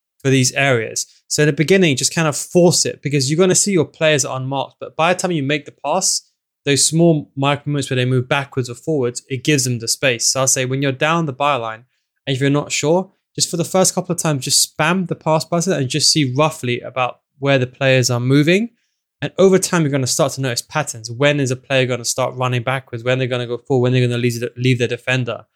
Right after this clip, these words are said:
And I think that's kind of the way to, to learn when to use it, in my opinion. But I think you just kind of have to go through that mental barrier of like, "Okay, you know what? There's no one really available," but just force it anyway, just to see.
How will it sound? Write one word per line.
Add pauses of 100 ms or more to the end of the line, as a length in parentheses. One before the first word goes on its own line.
(420)
And
I
think
that's
kind
of
the
way
to, (180)
to
learn
when
to
use
it,
in
my
opinion.
But
I
think
you
just
kind
of
have
to
go
through
that
mental
barrier
of
like,
"Okay,
you
know
what?
There's
no
one
really
available," (360)
but
just
force
it
anyway,
just
to
see.